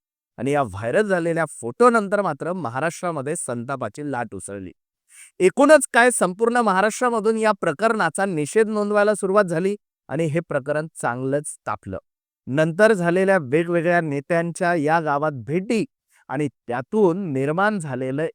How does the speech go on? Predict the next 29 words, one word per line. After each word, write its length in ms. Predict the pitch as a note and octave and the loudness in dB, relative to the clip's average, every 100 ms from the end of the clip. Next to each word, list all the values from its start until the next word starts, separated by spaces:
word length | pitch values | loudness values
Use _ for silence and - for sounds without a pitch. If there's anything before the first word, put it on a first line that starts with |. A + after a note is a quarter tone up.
| - | 2
एक 320 | F#3 F3 - _ _ _ _ | 4 4 -2 _ _ _ _
राजकीय 720 | A#2+ A2+ C#3 E3+ - - B2 C#3+ | -10 -6 -2 -2 -4 -10 -6 -4
वाद, 460 | F3+ D3+ D3 A2+ - _ _ _ - | -4 0 -2 -2 -14 _ _ _ 2
या 100 | C4+ | 4
सगळ्या 460 | - - G3 B3+ D4 | 4 0 4 6 6
गोष्टींबद्दल 640 | C4 - C4+ C4 A3 B3 | 4 0 -4 -2 0 2
आपल्याला 340 | A#3 A#3 A#3 A#3+ | 2 2 0 -2
चर्चा 300 | A3+ G3 A#3 G#3+ | -2 -2 -2 -2
करायची, 360 | G#3+ G#3+ A#3 | -2 -2 -4
परंतु 340 | A3 G#3 G#3 A3 | -6 -4 -4 -2
या 140 | G#3+ - | -2 -2
सगळ्या 360 | - C#3 A#3+ | -8 0 0
गोष्टींमध्ये 760 | B3+ A#3 - A#3+ A#3 E3 D3+ F#3+ _ _ _ | 2 0 -2 -6 -2 0 -2 -4 _ _ _
एक 280 | G3+ C#4+ D4+ | 4 4 4
नाव 260 | C#4 C4 C4+ | 4 6 4
सगळ्यात 400 | - A3 A3 A3+ A3 | 0 0 4 2 2
प्रामुख्याने 600 | G#3+ G3 G#3 - G3+ G3+ | -2 -2 -4 -6 -6 -6
समोर 320 | F#3+ F3 G#3 A#3 | -6 -4 0 2
येतंय, 360 | G3 E3 E3+ F#3+ G#3+ | 0 -2 -6 -4 -4
ते 100 | A3 | -2
म्हणजे 280 | G3+ G3 | -2 -2
वाल्मिक 380 | G#3 F#3+ F#3+ G#3 - | -2 -2 -2 -8 -4
कराड. 260 | F#3 D3+ - _ _ _ _ _ _ _ | -2 -2 -6 _ _ _ _ _ _ _
कधी 260 | D3+ E3 B3+ | 0 2 2
काळी 300 | G#3 F#3 G#3 | 2 4 4
गोपीनाथ 500 | F3+ D3+ C3+ G3 G#3+ | 2 -4 -2 0 0
मुंडे 340 | G#3 F#3+ F#3+ A3 | -2 -4 0 0
साहेबांच्या 500 | G#3+ F#3+ G3 G3 A#3 | 2 0 0 0 -2
बंगल्यात 440 | F3+ E3+ F3+ G#3 | -2 -2 0 0